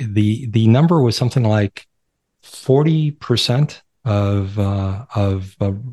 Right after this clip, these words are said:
pre-retirees feel like their plan is on track.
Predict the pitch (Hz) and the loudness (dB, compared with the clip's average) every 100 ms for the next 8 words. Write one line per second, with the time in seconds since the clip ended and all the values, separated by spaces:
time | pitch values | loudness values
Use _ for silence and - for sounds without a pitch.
0 | 151 104 - 147 127 - 117 127 165 - | -10 -4 0 2 2 0 0 0 0 -4
1 | _ _ _ _ _ - - 131 131 131 | _ _ _ _ _ -8 0 2 4 2
2 | 127 - 113 110 - 110 - 120 113 113 | -2 -4 0 0 2 -2 -2 0 2 4
3 | 113 117 - 117 107 104 - 175 233 214 | 4 2 0 -2 0 -2 -4 0 2 2
4 | - 80 - | 0 -6 -12